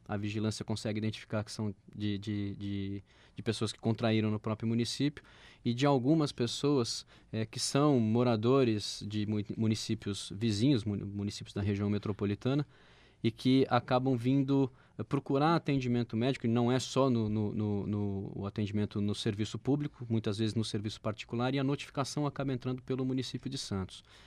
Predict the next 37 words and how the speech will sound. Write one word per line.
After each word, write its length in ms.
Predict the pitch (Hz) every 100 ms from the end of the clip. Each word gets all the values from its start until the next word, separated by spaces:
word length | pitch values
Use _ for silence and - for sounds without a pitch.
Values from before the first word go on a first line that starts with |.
| -
É, 340 | 104 101 101 -
é, 460 | 104 101 98 101 107 - - -
então, 120 | 110
por 120 | 110
isso 100 | 120
que 60 | 123
dá 80 | 123
uma 160 | 127 123 -
pequena, 560 | 131 - 131 127 113 - - - -
é, 180 | 107 104
diferença, 720 | 107 113 123 110 117 113 107 101 - - -
é, 300 | 110 104 101
entre 240 | 104 104 120
os 80 | 107
números. 340 | 101 95 - - -
Óbvio 320 | 123 131 127
que 120 | 123
na 100 | 120
hora 160 | 117 113
que 120 | -
faz-se, 540 | - 113 110 - 104 -
é, 140 | 107 -
o 80 |
cômputo, 600 | 113 - 139 139 - - - - - - -
né, 200 | 110 135
dos 260 | 110 110 -
casos 600 | 113 117 113 101 95 -
regionalmente, 1000 | 110 135 120 110 107 104 127 147 - 101 - _ - - -
é, 340 | 104 107 107 -
entra 340 | 113 123 139
pelo 240 | - 151
local 320 | 156 160 160 180
onde, 200 | 202 190 143
pro, 180 | 139 139 -
pelo 180 | 143 147
município 400 | 151 - 185 208
notificador. 680 | 202 - - 196 120 104